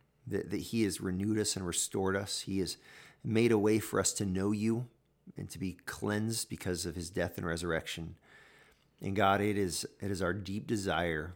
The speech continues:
as a church and as families to, to see our, our families know this truth,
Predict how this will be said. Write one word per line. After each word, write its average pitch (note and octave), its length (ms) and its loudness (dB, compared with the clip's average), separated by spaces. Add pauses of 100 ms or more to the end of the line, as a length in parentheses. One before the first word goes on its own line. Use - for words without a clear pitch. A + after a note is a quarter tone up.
(100)
as F#2 120 -4
a F2 60 -4
church - 720 -4 (220)
and F#2+ 200 -2
as F2 220 0
families F2+ 680 -4
to, F#2+ 260 -6 (640)
to - 120 -6
see A2+ 440 2
our, F#2 500 0 (180)
our F2+ 140 -2
families F#2 720 -2
know F2+ 480 -2 (200)
this G2 220 -6
truth, - 580 -8